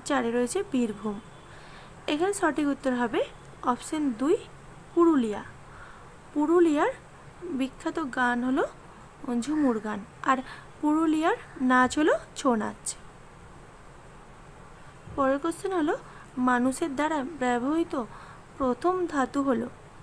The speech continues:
অপশন একে রয়েছে লোহা, দুয়ে রয়েছে ব্রোঞ্জ, তিনে রয়েছে তামা, চারে রয়েছে রূপা। এখানে সঠিক উত্তর হবে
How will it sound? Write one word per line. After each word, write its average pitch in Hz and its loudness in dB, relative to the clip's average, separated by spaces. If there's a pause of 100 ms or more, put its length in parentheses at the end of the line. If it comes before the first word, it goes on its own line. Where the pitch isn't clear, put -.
(680)
অপশন 277 -4 (140)
একে 277 -2
রয়েছে 339 0 (140)
লোহা, 262 4 (300)
দুয়ে 254 -2
রয়েছে 330 0 (160)
ব্রোঞ্জ, 262 0 (420)
তিনে 285 0
রয়েছে 320 0 (140)
তামা, 254 4 (260)
চারে 240 0
রয়েছে 247 2 (140)
রূপা। 240 -4 (640)
এখানে 330 0
সঠিক 330 2
উত্তর 359 0
হবে 262 0